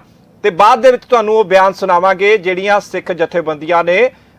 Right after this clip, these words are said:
ਅਕਾਲ ਤਖਤ ਸਾਹਿਬ ਦੇ ਵਿੱਚ ਇਹ ਸ਼ਿਕਾਇਤ ਦੇਣ ਤੋਂ ਬਾਅਦ,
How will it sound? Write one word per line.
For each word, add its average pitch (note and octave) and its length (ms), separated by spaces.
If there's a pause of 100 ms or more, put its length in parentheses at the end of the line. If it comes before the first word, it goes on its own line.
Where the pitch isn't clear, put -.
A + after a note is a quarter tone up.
ਅਕਾਲ F#3+ 280
ਤਖਤ A3 240
ਸਾਹਿਬ G3+ 300
ਦੇ G3 120
ਵਿੱਚ F3 220
ਇਹ F#3 120
ਸ਼ਿਕਾਇਤ F#3 680 (220)
ਦੇਣ F3 260
ਤੋਂ G3 180
ਬਾਅਦ, F3+ 420